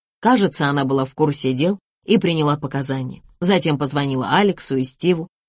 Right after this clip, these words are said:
которые подтвердили, что рано утром в понедельник я был у них дома. Я также дал им номер организатора свадьбы Сары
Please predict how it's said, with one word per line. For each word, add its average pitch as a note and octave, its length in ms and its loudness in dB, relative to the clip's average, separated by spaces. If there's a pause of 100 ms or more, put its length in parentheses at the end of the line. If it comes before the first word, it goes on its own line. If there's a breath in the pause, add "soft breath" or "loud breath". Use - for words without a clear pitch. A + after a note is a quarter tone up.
(100)
которые F3 440 4
подтвердили, C#3 680 0
что D3+ 220 -2
рано C#3 260 0
утром C#3 300 -2
в - 100 -12
понедельник C#3+ 640 -2
я D3 140 2
был C#3 180 0
у C3 60 -2
них B2+ 240 -4
дома. C3 260 -6 (720)
Я F#3 200 4
также D3 320 -2
дал C#3+ 300 2
им C3+ 160 -2
номер D3 300 0
организатора C#3 720 -2
свадьбы C3 440 -2
Сары D#3+ 400 -4